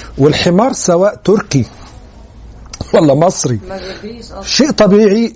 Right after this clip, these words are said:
Speaker 1: إن إحنا، آه، أي دابة حتى الفرس، أي اللي راكبها شيء طبيعي إن هو ممكن يشد اللجام يقول له خف، ي-، ي-، يحرك اللجام،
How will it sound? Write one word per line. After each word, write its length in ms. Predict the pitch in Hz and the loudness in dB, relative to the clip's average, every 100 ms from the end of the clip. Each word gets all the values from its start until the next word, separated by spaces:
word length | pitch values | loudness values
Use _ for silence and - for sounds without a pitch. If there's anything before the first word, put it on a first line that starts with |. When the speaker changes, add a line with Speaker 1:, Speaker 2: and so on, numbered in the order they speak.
| 170 | -2
Speaker 1:
إن 160 | 160 | 0
إحنا، 600 | 190 190 190 190 180 151 | 0 -2 -2 -2 -2 -2
آه، 140 | 143 - | -2 2
أي 220 | 202 214 | 2 4
دابة 380 | 185 226 131 120 | 2 0 0 -4
حتى 320 | - 214 - | -4 -4 -2
الفرس، 680 | 170 202 175 117 - - - - 208 208 - - - - - - - 185 | 0 2 2 0 -4 -6 -8 -14 -20 -20 -20 -20 -20 -20 -20 -20 -4 0
أي 180 | 220 | 2
اللي 160 | 202 190 | 4 2
راكبها 480 | 185 - 220 208 214 | 2 -2 -2 -2 -4
شيء 160 | - | -8
طبيعي 360 | 226 208 202 185 | -4 0 0 0
إن 140 | 175 | 0
هو 320 | 156 170 180 190 - - - | 0 0 0 -2 -10 -12 0
ممكن 440 | 175 175 170 156 | 0 2 0 0
يشد 480 | 151 143 - 175 139 | 0 -2 -2 -2 0
اللجام 480 | 135 135 127 143 139 | 0 2 2 0 0
يقول 260 | 131 135 | 0 0
له 60 | 120 | 0
خف، 480 | - 143 - - - - - - | 0 0 0 -10 -14 -20 -20 -4
ي-، 140 | 131 135 | 2 4
ي-، 600 | 131 131 123 131 127 123 | 2 0 2 2 2 0
يحرك 500 | - 165 175 151 143 | 0 0 0 -2 -2
اللجام، 540 | 123 113 135 147 147 | -2 2 2 2 -2